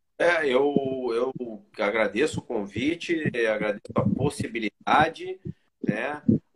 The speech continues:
Agradeço o teu trabalho digno, né? Como tu, tu sempre foi um cara que teve essa preocupação, é,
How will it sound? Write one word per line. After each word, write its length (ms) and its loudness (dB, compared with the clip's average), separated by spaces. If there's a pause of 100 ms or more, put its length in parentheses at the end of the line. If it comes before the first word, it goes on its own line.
Agradeço 440 0 (260)
o 40 -20
teu 140 -4
trabalho 720 0
digno, 760 -6
né? 360 -4
Como 240 -10
tu, 720 -20
tu 100 -20
sempre 220 -4
foi 160 -2
um 80 -8
cara 240 -2
que 140 2
teve 220 0
essa 180 2
preocupação, 1040 -6 (540)
é, 840 0